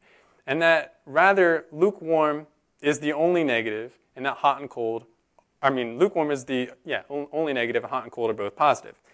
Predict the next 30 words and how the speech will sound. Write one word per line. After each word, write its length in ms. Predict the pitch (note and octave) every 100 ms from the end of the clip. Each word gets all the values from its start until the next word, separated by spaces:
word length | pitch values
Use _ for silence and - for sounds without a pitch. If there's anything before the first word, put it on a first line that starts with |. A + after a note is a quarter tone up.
| _ -
And 100 | F#3+
let 80 |
me 60 | F#3+
give 160 | D#3+ D3
my 140 | C3
reasons 380 | B2+ B2 B2+ A2
for 220 | - A#2
this. 300 | G2+ - - _
<clears throat> 120 | _
I 840 | - - G3+ B2+ - _ _ _ E3
think 200 | C4 B3+
I'll, 280 | G3 - _ _ -
I 140 | D3
think 260 | - B3 -
interpreting 640 | F3+ - G3 D3 A#2+ C3+ _ _ _ _ _ _ _ _ - - _ _ _ _ _ _ _ _
cold 440 | - A3 F3+ E3+ - - -
to 120 | F3
represent 380 | E3 D#3 D#3+ D3+ -
something 320 | - D3+ C#3
negative, 400 | E3 D3+ B2 C3+
even 220 | A#3+ B3+
something 540 | G#3+ F#3+ F3 D#3+ C#3 - -
not 300 | D#3 F3+ -
quite 200 | F#3 F3+
as 80 | D3
negative 320 | C3+ B2+ A#2
as 100 | A#2+
lukewarm, 480 | A2+ - A2 A#2 C#3+ _ _ _ _ _ _ _ _ _ _ _ _ _ _ -
doesn't 260 | G3+ C4 A#3+
take 260 | A#3 G#3+